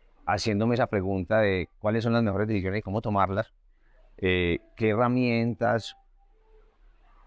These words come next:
nos permiten tomar mejores decisiones o me han permitido en la vida tomar mejores decisiones. Y comienzo con, eh, un aprendizaje que tuve con mi guía, mi maestro, mi abuelo,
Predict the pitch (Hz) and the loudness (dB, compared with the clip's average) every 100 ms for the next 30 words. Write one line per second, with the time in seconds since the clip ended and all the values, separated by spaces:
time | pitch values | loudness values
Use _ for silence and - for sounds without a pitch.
0 | - 107 107 - 98 143 185 135 107 101 | -8 -2 -2 0 2 2 0 -2 0 0
1 | 104 117 113 104 95 87 95 95 117 98 | 0 0 0 0 -4 -4 -2 -2 0 0
2 | 87 110 95 90 95 104 95 87 90 98 | 0 -2 -2 0 0 2 2 2 0 0
3 | 98 87 95 101 104 87 82 117 107 87 | 0 -2 0 0 -2 -2 -4 -2 -2 -2
4 | - _ _ _ _ _ _ _ - _ | -12 _ _ _ _ _ _ _ -20 _
5 | _ - _ _ _ - 98 117 117 120 | _ -20 _ _ _ -6 -2 2 2 2
6 | 117 127 120 107 - 95 101 95 92 90 | 0 0 0 0 -4 -2 0 0 -2 -4
7 | 85 - - 113 135 - 120 110 98 - | -8 -12 -4 0 0 0 0 0 -2 2
8 | 95 95 - 104 98 113 - 101 92 87 | 2 2 -6 -4 0 0 -2 -4 -2 -4
9 | 82 _ - - - _ - _ _ - | -8 _ -20 -20 -20 _ -20 _ _ -20
10 | _ _ - - - - - _ - 92 | _ _ -20 -20 -20 -20 -20 _ -6 -2
11 | 87 107 127 135 113 101 90 98 120 - | 0 2 2 2 2 0 2 2 0 -2
12 | 110 101 87 92 107 110 117 113 104 | -4 -2 0 0 0 2 2 0 -2